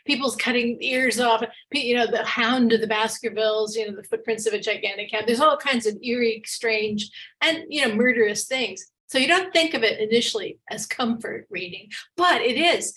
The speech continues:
I think Sherlock Holmes is the ultimate comfort reading because, uh, you know that when you set out,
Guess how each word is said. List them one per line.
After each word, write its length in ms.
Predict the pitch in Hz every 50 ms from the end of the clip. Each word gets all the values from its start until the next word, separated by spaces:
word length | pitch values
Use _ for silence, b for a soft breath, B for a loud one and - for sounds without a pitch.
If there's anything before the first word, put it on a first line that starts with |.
| B B B B B
I 240 | 269 269 - - 277
think 160 | 269 294 262
Sherlock 380 | 240 - 294 277 269 240 226 226
Holmes 340 | - 240 233 233 226 214 214
is 140 | 220 208 -
the 140 | 226 202
ultimate 440 | 196 214 220 220 - 220 208 208 -
comfort 400 | - - 214 202 165 - - -
reading 300 | - 190 196 202 185 185 185
because, 580 | 233 208 - - 277 277 254 214 208 214 - - B B B B B
uh, 220 | B 220 214 214 214 B B B
you 180 | - 240 233 240
know 280 | 247 277 302 294 269
that 100 | 233 220
when 140 | 214 226 226
you 100 | 220 233
set 380 | 226 - - - 311 277 254 254
out, 400 | 254 247 226 196 185 - -